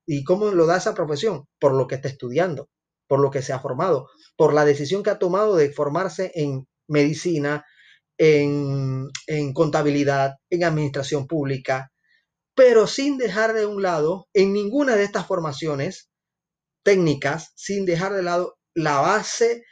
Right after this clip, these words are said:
o los principios que da la formación humanista, porque de eso, de esta, esta parte podemos decir que sí aporta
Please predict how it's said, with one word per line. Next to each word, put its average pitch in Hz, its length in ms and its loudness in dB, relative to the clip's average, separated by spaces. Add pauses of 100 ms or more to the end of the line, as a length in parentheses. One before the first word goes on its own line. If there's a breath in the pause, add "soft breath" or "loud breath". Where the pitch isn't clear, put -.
(480 soft breath)
o 156 180 2
los 139 240 -2
principios 208 720 0
que 151 200 2
da 165 160 2
la 180 180 -2
formación 143 520 -6
humanista, 135 580 -6
porque 131 380 -10 (120)
de 139 300 -2
eso, 190 420 -6 (560)
de 127 240 0
esta, 180 280 2
esta 147 380 -4
parte 156 460 -2 (100)
podemos 147 340 0
decir 139 260 -4
que 135 140 -2
sí - 340 -8 (360)
aporta 240 760 2